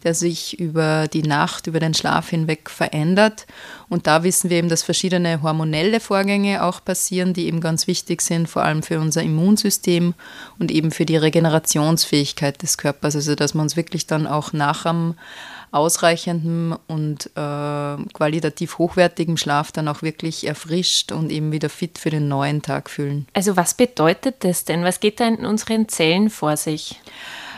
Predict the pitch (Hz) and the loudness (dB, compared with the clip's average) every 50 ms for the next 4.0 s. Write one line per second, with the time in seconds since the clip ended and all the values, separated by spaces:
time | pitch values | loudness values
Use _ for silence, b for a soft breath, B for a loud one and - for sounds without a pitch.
0 | B B - 170 170 175 175 175 175 175 175 175 175 175 170 - - - _ _ | B B 4 4 6 6 4 4 4 4 4 4 4 2 2 0 -2 -6 _ _
1 | _ - 160 160 175 196 226 226 226 220 - - 180 185 185 185 180 175 - 165 | _ -8 -4 -2 2 4 6 6 6 6 4 2 2 2 2 2 2 2 2 2
2 | 151 156 175 - - 185 170 - 175 170 165 165 170 165 - - 151 147 190 - | 4 4 2 2 0 -2 0 2 2 2 2 2 0 -2 0 2 2 2 2 0
3 | - - - 196 196 190 190 175 170 - 190 190 202 214 233 233 233 240 240 | -2 -4 -2 0 0 2 2 0 0 0 2 2 4 6 6 6 6 6 4